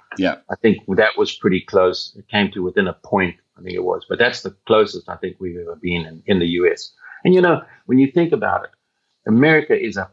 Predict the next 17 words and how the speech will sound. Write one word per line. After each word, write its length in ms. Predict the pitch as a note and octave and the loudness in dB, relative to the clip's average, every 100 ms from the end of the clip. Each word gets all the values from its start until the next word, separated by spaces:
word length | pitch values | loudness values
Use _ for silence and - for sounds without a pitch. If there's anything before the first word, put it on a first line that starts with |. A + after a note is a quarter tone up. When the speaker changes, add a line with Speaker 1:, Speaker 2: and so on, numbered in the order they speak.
| - | -8
Speaker 2:
powerhouse 720 | - B2+ A#2 G2+ G2+ E2+ - | 0 2 2 0 -6 -18 -16
of 140 | E2 - | -14 -4
golf. 260 | E2+ - _ - | -4 -4 _ -20
Speaker 1:
Hmm. 120 | A#2+ | -4
Speaker 2:
You 180 | A2+ C#3 | 2 2
look 220 | B2+ B2+ | 2 0
at 100 | B2 | 0
the 180 | G#2+ F#2 G2+ | 0 -2 0
numbers, 420 | A#2 A2+ A2 - | 0 2 0 0
how 200 | - B2 | -2 0
many 180 | A2+ F2+ | 0 -4
golf 320 | F#2 G#2+ A2+ - | 0 2 2 -4
courses 300 | A2+ G#2+ G2 | -10 -10 -8
they 160 | G#2 | -8
have, 220 | G2+ G#2 - | -6 -10 -8
how 100 | G2+ | -6
many 300 | G2+ F#2+ | -4 -4